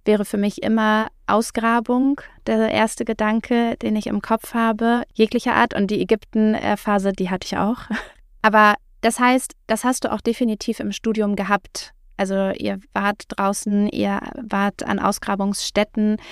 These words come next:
Ist das was, was dich auch in die Promotion, äh, geführt hat? Also ist das ein fester Bestandteil der Archäologie oder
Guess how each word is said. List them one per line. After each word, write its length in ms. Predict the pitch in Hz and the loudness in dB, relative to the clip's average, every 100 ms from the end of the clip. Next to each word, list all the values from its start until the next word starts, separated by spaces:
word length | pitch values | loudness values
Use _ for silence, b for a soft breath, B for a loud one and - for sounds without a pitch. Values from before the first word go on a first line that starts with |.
| B - | B -2
Ist 180 | 220 | 0
das 160 | 233 - | 0 2
was, 240 | 220 214 | 2 2
was 140 | 202 208 | 0 0
dich 200 | 220 - | -2 2
auch 220 | 202 208 | 2 2
in 160 | - 196 | 0 0
die 60 | |
Promotion, 840 | 196 - 202 196 - 220 240 269 | 0 0 0 0 0 2 6 4
äh, 320 | 269 - - 226 | 4 -2 -4 -4
geführt 640 | 233 - 254 269 - - | -6 -4 0 0 0 0
hat? 300 | 269 - - - | 0 0 -8 -2
Also 180 | 202 202 | 0 0
ist 160 | - | -2
das 140 | 220 208 | -2 -2
ein 80 | |
fester 320 | - 220 - 202 | 2 2 4 0
Bestandteil 600 | 202 - 208 254 254 240 | 0 0 2 2 2 2
der 140 | 233 | 2
Archäologie 720 | 220 226 233 214 202 214 214 | 0 -2 -2 -2 -2 -2 0
oder 580 | 220 196 202 202 202 - | 0 0 0 0 0 -2